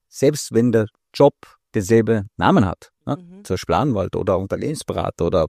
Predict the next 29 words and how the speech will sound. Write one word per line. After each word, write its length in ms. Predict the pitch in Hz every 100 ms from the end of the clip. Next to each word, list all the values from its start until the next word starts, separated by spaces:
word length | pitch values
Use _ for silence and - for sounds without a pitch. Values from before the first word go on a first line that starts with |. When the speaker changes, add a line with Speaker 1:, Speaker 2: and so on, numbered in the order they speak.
| _
Speaker 2:
Ja. 260 | 180 87
Speaker 1:
Podcaster 460 | 85 - 90 - -
oder 140 | 104
sonst 260 | 101 123 -
was, 200 | 123 - - - - _ _
dass 180 | 113 -
trotzdem, 760 | - 127 - - 160 170 175 - _ _
äh, 340 | - 117 107 - _ _ -
der 80 | 113
Beruf 560 | 120 107 117 170 - -
je 600 | 107 110 113 147 185 165 -
Person 500 | 117 98 107 120 - -
anders 320 | 92 123 127
aussehen 320 | 87 107 101 -
kann, 240 | - 110 - _
weil 200 | - 101
Speaker 2:
Ja. 140 | 131 175 _
Speaker 1:
Berufe 400 | 117 107 123 -
auch 160 | - 117 -
sehr 320 | - - 110
stark 380 | - - 104 -
vom 180 | 107
Menschen 480 | 104 113 117 - 123
halt 160 | 110 98
Speaker 2:
Mhm. 40 |
Speaker 1:
quasi, 380 | - 104 104 104 - - - _ -
äh, 220 | 101 98
gezeichnet 400 | 92 - 92 92
sind, 140 | -